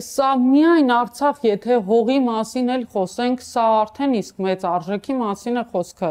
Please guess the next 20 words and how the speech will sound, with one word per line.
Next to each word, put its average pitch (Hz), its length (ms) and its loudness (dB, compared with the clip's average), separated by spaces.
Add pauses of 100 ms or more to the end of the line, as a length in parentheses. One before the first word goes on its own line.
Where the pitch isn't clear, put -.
Քավլիցի։ 220 640 -4 (580)
Բայց 226 280 -2
գոնե, 311 420 2
լավ, 247 320 2
այդ 262 160 -2
Արցախը 247 560 -2
չեք - 300 -8
կարևորում, 190 640 -2
հողը 233 340 0
չեք 190 320 -6
կարևորում, 180 640 -2
տունը 262 320 0
չեք 190 320 -8
կարևորում։ 165 640 -6 (560)
Այդ 339 260 0
երեխեքի 254 540 0
երկրորդ 202 480 -4
տունն 185 320 -4
է 156 60 -12
դա։ 151 180 -12